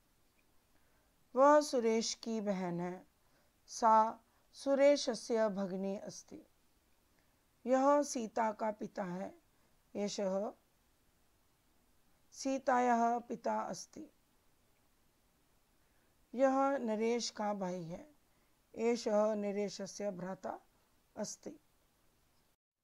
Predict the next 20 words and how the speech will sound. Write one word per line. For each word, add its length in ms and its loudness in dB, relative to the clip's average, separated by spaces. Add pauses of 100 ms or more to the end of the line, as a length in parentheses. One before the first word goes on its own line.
(760)
अधिकरण 600 4
कारक, 460 4 (560)
अधिकरण 580 4
का 160 2
अर्थ 280 4
होता 320 -2
है 180 0 (120)
आश्रय। 500 -2 (1000)
संज्ञा 480 2
का 220 8
वह 280 4
रूप 280 -4 (760)
जिससे 360 -2
क्रिया 360 6
के 140 2
आधार 480 2
का 220 -2
बोध 340 -2
हो, 280 -8 (380)
उसे 420 -6